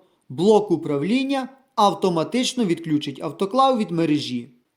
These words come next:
Важливо також слідкувати за тиском в автоклаві,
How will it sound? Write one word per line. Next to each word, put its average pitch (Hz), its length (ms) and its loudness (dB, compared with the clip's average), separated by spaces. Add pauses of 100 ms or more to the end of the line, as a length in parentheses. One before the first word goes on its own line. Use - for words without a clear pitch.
Важливо 175 680 4
також 190 460 0
слідкувати 170 920 0 (240)
за 143 300 0
тиском 190 680 2
в 202 60 2
автоклаві, 170 800 0